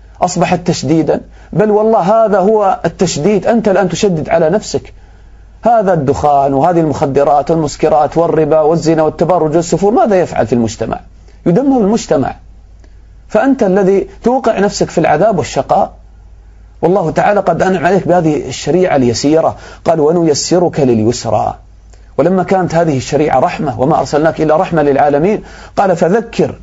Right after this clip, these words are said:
ذكر بها الناس حتى يعيشوا في يسر وسهولة في حياتهم في الدنيا والآخرة، "فذكر"،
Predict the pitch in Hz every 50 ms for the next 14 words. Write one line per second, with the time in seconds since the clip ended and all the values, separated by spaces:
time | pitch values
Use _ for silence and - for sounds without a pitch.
0 | - - - - - - 233 269 285 285 - 208 170 170 180 170 160 147 147 170
1 | 202 202 - - - - - - - - - - - - - - - - - -
2 | - - - - - 185 175 - - 175 180 175 151 190 220 - - 165 156 156
3 | 156 185 208 - 190 143 117 - - - - 135 143 135 - - - 139 131 156
4 | 190 196 190 165 - 104 - - - - - - - - - - - - - -
5 | - 151 147 139 - - - - 143 135 160 175 180 175 - 151 143 127 113 -
6 | 131 123 135 190 202 185 156 147 135 - - 196 170 - 185 175 151 113 - -
7 | - - - - 151 139 170 202 202 - - - 196 170 -